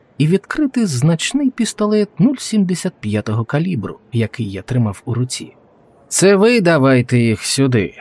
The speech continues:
Усі ці податкові гроші вичавлені з цих баранів. Я маю на увазі населення цієї відсталої планети». Я посміхнувся, щоб показати, що я не жартую,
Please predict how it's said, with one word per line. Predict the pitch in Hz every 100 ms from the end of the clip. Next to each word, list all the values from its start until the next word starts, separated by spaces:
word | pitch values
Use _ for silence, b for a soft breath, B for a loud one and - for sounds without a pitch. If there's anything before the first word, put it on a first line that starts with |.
| - _ _
Усі | 131 214 - 302
ці | 226 262
податкові | 208 202 196 - 208 160 131
гроші | 110 240 233 - 214 208 180 123
вичавлені | 101 107 254 262 233 214 220 208 196
з | -
цих | - - 175 160 -
баранів. | 120 151 151 190 170 90 - - - _ _ -
Я | 311 233
маю | 196 180 156
на | 143 147
увазі | 143 156 143 127 131 123
населення | 123 - 247 147 104 92 82 73
цієї | - 127 117 107 98
відсталої | 110 113 - 117 101 98 95
планети». | 127 127 104 80 - - _ _ _ _ _ _ _
Я | 113 190
посміхнувся, | - 208 170 - 190 180 -
щоб | 143 160
показати, | - 131 139 131 135 120
що | 123
я | 123
не | 120
жартую, | 110 107 - 202 185